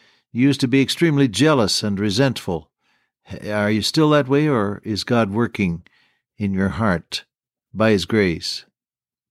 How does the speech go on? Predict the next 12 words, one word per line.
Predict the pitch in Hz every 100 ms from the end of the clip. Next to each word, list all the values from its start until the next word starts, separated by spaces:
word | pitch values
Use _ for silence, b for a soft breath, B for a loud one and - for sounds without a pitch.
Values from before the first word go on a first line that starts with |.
| _ _ _ _ _ b b b b b b -
You | 131
used | 151 127
to | 131
be | 135
quite | - 147 143 -
proud. | 139 135 104 87 80 85 - _ _ _ _ _ _ _ -
"Me | 117 135
first" | - 131 92 - - -
was | 101 98 110
your | 110 101
word, | 98 104 110 104 - _ _ _ _ _ _ _
always. | 90 107 107 131 117 -